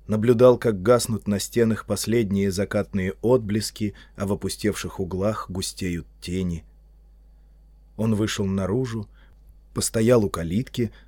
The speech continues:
а потом даже прошёл немного по дороге с горки, всё ещё надеясь увидеть высокую сутулую фигуру в остроконечной шляпе. Но на дороге не видно было ни единого прохожего.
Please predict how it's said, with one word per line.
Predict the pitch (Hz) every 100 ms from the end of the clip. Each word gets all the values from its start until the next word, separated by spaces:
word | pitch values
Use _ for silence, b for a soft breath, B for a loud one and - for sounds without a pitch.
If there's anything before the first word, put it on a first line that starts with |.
| b - -
а |
потом | 98 107 120 117
даже | 113 117
прошёл | 117 104 120 123
немного | 120 110 127 117
по | -
дороге | 101 107 123 123
с | 117
горки, | 139 131 - - -
всё | - 110
ещё | 107 -
надеясь | 110 110 127 120 104 107
увидеть | 117 123 107 92
высокую | 107 127 131 117 104
сутулую | - 95 120 117 113 98
фигуру | - 85 117 127
в | 101
остроконечной | 98 - 78 95 98 - 110
шляпе. | - 123 117 - 78 b b b - - - - -
Но | 135
на | 151 135
дороге | 135 147 147 123
не | 117 113
видно | 127 123 107
было | 98 107 104
ни | 104
единого | 147 127 110 98 113 104 95
прохожего. | - 85 - 87 85 80 73